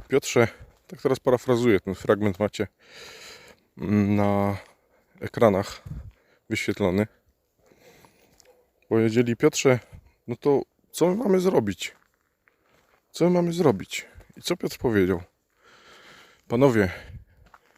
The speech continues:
okażcie skruchę i dajcie się ochrzcić w imię Chrystusa ku waszemu wybawieniu". I czytamy potem, że tego dnia przyłączonych zostało parę tysięcy dusz.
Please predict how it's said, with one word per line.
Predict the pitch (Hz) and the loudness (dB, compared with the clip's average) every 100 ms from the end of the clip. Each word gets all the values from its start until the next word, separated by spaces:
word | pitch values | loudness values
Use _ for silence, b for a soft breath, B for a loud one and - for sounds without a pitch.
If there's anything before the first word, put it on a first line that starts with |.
| _ _ _ _ b b b | _ _ _ _ b b b
okażcie | - - 151 - 127 | -8 0 0 2 -2
skruchę | - 139 - 156 - B B _ _ _ b b b b - | -2 -6 2 2 2 B B _ _ _ b b b b -4
i | 113 | 2
dajcie | 139 - | 2 2
się | - - | -6 -2
ochrzcić | 139 - 120 - | -2 -4 -8 -6
w | 123 | -2
imię | 123 | -2
Chrystusa | - 117 - 135 123 | -2 -6 -6 -4 -4
ku | 107 110 | -4 -2
waszemu | 110 - 113 101 | -2 0 0 0
wybawieniu". | 98 98 90 92 95 - - _ _ b b b b b b b | -4 -4 -4 -6 -10 -18 -20 _ _ b b b b b b b
I | - | -6
czytamy | 131 160 156 147 | 2 2 4 0
potem, | 139 135 123 | 0 -2 -2
że | 113 117 110 b b b b | 2 2 2 b b b b
tego | - 135 120 | -8 0 2
dnia | 117 123 120 - _ _ b b b b _ | 4 2 2 -10 _ _ b b b b _
przyłączonych | - 104 - 113 98 | -6 -6 0 0 0
zostało | 101 - 110 101 101 B B - | -4 4 4 4 0 B B -6
parę | 107 101 | -2 -2
tysięcy | - - 98 - 95 | -4 -8 -6 -6 -8
dusz. | 98 - | -8 -10